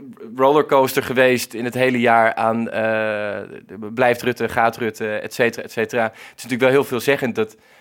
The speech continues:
dat hij eigenlijk binnen een paar weken na deze persconferentie, volgens mij eind januari was dat al, het grapje maakte dat, eh, nu ze waren afgetreden, het ook moeilijker was geworden voor de Kamer om hem weg te sturen. Grapje,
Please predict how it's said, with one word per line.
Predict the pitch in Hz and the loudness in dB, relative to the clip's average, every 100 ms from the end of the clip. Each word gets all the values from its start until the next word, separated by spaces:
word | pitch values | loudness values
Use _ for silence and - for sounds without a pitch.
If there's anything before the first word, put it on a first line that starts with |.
| _ _ _ _ | _ _ _ _
dat | - 113 | -10 -2
hij | 143 | 2
eigenlijk | 135 135 117 98 117 | 2 2 -6 -10 -6
binnen | 139 131 | 0 0
een | 135 | 2
paar | 147 135 | 2 4
weken | 151 196 139 | 4 2 2
na | 120 110 - | 0 0 -4
deze | 113 127 143 147 107 98 110 _ _ | -4 2 2 2 0 0 -4 _ _
persconferentie, | 131 135 104 98 101 98 - 110 156 160 | -6 -4 -6 -6 -6 -6 -6 -8 -8 -14
volgens | _ - 104 | _ -8 0
mij | 101 | 0
eind | 110 107 | 0 -2
januari | 101 98 110 117 92 - - | -2 0 0 0 -4 -10 -18
was | 101 95 | -16 -14
dat | - - 98 | -14 -14 -16
al, | 98 | -14
het | - | -6
grapje | - 95 98 | -4 -2 0
maakte | 92 92 - 95 | 0 0 -4 -10
dat, | 95 - 98 | -10 -12 -14
eh, | 98 107 110 _ _ | -14 -14 -18 _ _
nu | 101 | -12
ze | 98 | 0
waren | 95 95 | 2 2
afgetreden, | - - - 117 117 120 120 - _ _ _ _ _ | -2 -6 0 2 4 2 0 -8 _ _ _ _ _
het | 113 | -4
ook | 120 113 | -4 2
moeilijker | 131 135 135 | 2 2 2
was | 135 | 0
geworden | - 135 135 | 2 0 0
voor | 139 | -4
de | 131 | 0
Kamer | 135 135 139 | 2 2 2
om | 127 135 | 0 0
hem | 139 | 2
weg | 135 - | 0 -2
te | 127 | -8
sturen. | 110 98 98 - _ _ _ | -8 -10 -12 -20 _ _ _
Grapje, | - 190 - 131 208 | -2 -2 0 -4 -4